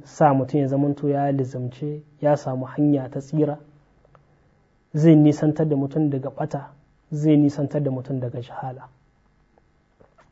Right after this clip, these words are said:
Hakanan ya zo hadisi daga Imam Ali alayhi salam har yanzu, yana cewa, "Al'arifu man arifa nafsa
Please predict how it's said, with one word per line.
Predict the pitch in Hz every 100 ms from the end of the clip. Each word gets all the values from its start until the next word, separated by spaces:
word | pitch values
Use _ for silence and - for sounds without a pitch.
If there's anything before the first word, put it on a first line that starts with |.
| _ _ _ _ _ _ _ _ _ _ _ _ _ _ _ _ _ _ _ _ _ _ _ _ -
Hakanan | - - 196 185
ya | 190 190
zo | 185 185 180 180 - - _ _ _
hadisi | - 143 170 170 151
daga | 135 127
Imam | 143 156 147
Ali | 123 147 135
alayhi | 127 143 135
salam | - 143 135 135 135 -
har | - 139
yanzu, | 131 131 139 - _ _ _ _ _ _ _ -
yana | 160 160
cewa, | 151 160 147 139 143
"Al'arifu | - 143 139 170 185 170 165 151 143 147 - _ _ _ _
man | 147 143 139 139
arifa | 139 170 160 - 135
nafsa | 127 127 - 127